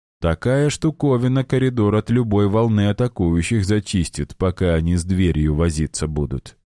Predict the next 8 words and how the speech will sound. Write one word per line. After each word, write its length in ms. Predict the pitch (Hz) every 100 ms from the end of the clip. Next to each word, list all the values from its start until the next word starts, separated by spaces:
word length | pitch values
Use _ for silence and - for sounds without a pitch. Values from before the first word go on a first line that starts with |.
| _ _ _ _
Подойдя 420 | 107 101 127 156
к 80 | 147
двери, 320 | 135 160 160
Кожаный 460 | 156 110 107 107 104
приложил 520 | 90 95 92 85 90
ладонь 360 | 87 82 87 82
к 60 |
замку, 520 | 80 82 78 120 135